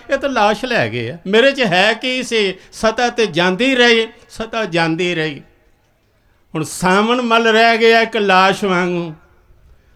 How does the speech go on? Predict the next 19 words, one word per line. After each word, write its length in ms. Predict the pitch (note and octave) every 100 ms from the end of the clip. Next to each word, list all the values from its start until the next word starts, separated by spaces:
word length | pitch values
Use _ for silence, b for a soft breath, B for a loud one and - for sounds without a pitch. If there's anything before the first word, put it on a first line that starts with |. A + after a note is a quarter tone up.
| F3+
ਰੋਣ 480 | F#3+ C4 E4+ F4 D4+
ਲੱਗਾ। 460 | G#3+ D#3 B2 F2 -
ਵੈਸੇ 280 | E3+ G3+ A3+
ਜਦੋਂ 300 | A3 A3+ G3+
ਹੋਸ਼ 400 | C#3+ D#3+ G3+ G#3
ਆਉਂਦੀ, 340 | G#3 G3 A3+
ਹੰਕਾਰ 520 | G3 G3+ G3 E3 - F#3
ਜ਼ਿਆਦਾ 520 | E3 D#3 D3+ D#3+ G#3+
ਚਿਰ 220 | G#3 G3
ਸਾਥ 380 | - D#3 D#3+ F#3+
ਨਹੀਂ 180 | G3 F3+
ਦਿੰਦਾ, 360 | F3 F3+ F#3
ਫਿਰ 180 | E3 F3
ਬੰਦਾ 340 | D3+ E3 E3
ਰੋਂਦਾ। 640 | D#3+ D#3 D#3 E3+ E3 A#2 - - - - _ _ _ _ _ _ -
ਰੋਇਆ, 680 | D3 F#3 B3 D4 D4+ C4 D3 -
ਕਹਿਣ 220 | G#3+ A3+
ਲੱਗਾ, 320 | A3 G#3+ G#3+
"ਰਾਜਾ, 600 | F#3+ F3 F3 F#3 G#3 A3+